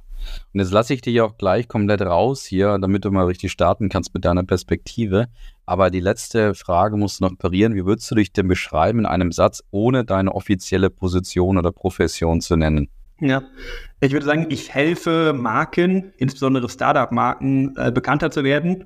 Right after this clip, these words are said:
Speaker 2: und neue Kanäle auszuprobieren. Und das Besondere dabei ist, dass sie im Regelfall sozusagen dafür gar nicht so viel Kapital einsetzen müssen. Und das ist so ganz grob meine Beschreibung.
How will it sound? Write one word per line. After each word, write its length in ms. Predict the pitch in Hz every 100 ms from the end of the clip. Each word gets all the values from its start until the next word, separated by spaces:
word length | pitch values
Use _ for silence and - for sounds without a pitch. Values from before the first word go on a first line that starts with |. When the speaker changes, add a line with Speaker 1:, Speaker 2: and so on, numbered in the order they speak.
| -
Speaker 2:
und 180 | 131 131
neue 200 | 127 135
Kanäle 380 | 131 127 147 143
auszuprobieren. 880 | 147 - 139 131 139 147 160 - -
Und 160 | 131 135
das 100 | 131
Besondere 400 | 131 131 160 143
dabei 240 | 139 143
ist, 140 | 143
dass 160 | 143 131
sie 200 | 135 135
im 100 | 127
Regelfall 640 | 127 139 147 139 131 131 135
sozusagen 580 | 131 127 120 123 123
dafür 280 | 123 127 135
gar 180 | 123 120
nicht 140 | 127
so 100 | -
viel 160 | 131 127
Kapital 500 | - 123 - 135 139
einsetzen 420 | 120 113 107 -
müssen. 360 | 113 151 156 - - -
Und 160 | 117
das 160 | 120 135
ist 120 | 123
so 340 | 127 127 127 -
ganz 240 | 117 131 -
grob 320 | 127 123 - -
meine 180 | 117
Beschreibung. 480 | 117 117 117 - 117